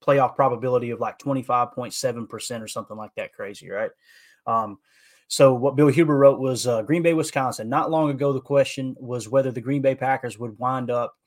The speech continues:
with a top five pick in the twenty twenty-four N F L draft. Now, following Thursday's victory at the Detroit Lions, it's whether they'll make a surprise run to a playoff spot. Before kickoff at Detroit on Thursday, the Packers were plus two sixty-five to make the playoffs at FanDuel Sportsbook.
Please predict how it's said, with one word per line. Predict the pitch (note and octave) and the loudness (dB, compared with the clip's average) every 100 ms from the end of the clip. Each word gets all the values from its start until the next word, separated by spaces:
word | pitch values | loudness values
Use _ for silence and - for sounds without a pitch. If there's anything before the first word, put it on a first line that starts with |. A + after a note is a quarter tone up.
| _ _ _ | _ _ _
with | B2 A#2+ | -6 -4
a | A2+ | -6
top | A2 B2+ A#2 | -4 -4 -2
five | - A#2+ A#2 | 0 -2 -2
pick | C3 B2 | -4 -6
in | A#2 | -10
the | |
twenty | G#2+ - B2 | -8 -6 -6
twenty-four | - A#2+ A2 B2+ B2+ | -6 -10 -8 -4 -4
N | B2 | -2
F | A#2 | -6
L | A#2 G#2+ | -4 -2
draft. | B2+ C3+ C3+ | 2 2 0
Now, | A#2+ C#3 C#3 | -2 0 0
following | C3+ C3 B2+ B2+ | 0 0 0 -2
Thursday's | A2+ C3+ A#2+ A#2+ G#2+ | -2 -2 0 -6 -2
victory | C3+ C3+ C3 | -4 -2 -6
at | A#2+ | -8
the | |
Detroit | A2+ - C3+ A#2 | -12 -8 -6 -4
Lions, | A#2+ C3+ C#3 C3 | -2 -2 -2 -6
it's | A#2+ - | -12 -4
whether | C3 B2+ | -2 -2
they'll | A#2 A#2 | -4 -4
make | B2 B2 | -4 -6
a | A2 | -8
surprise | - - B2+ B2 A2 | -10 -4 0 0 -2
run | B2 | -8
to | A2 A#2 | -6 -8
a | |
playoff | - C#3 B2+ A2 | 0 0 0 -4
spot. | - G#2+ - _ _ - | -12 -10 -10 _ _ -20
Before | - D#3+ E3+ | -8 0 0
kickoff | E3 E3 - C3+ C3 | 0 -4 0 0 0
at | C3+ C#3 | -4 -6
Detroit | - D3 C#3+ | -4 0 2
on | C3 | 0
Thursday, | A#2+ C#3+ B2+ B2 | 0 -2 0 -2
the | A2+ | -4
Packers | - B2+ B2+ B2+ | -4 -4 -4 -8
were | G#2+ A#2 | -6 -8
plus | - D#3 D#3+ - - _ _ - | -2 2 2 0 -10 _ _ -8
two | - F#3 | -4 -4
sixty-five | - F3 - D3+ - B2+ A#2+ | -4 -6 -6 -6 -2 0 0
to | - | -4
make | A#2+ C3+ | -4 -4
the | A#2+ | -6
playoffs | - C3 A#2 A2+ - | -4 -4 -4 -8 -6
at | A2+ - | -10 -6
FanDuel | C3 B2+ B2 A#2+ | -6 -4 -6 -8
Sportsbook. | - - C#3 - - F2 | -8 -4 -4 -4 -12 -14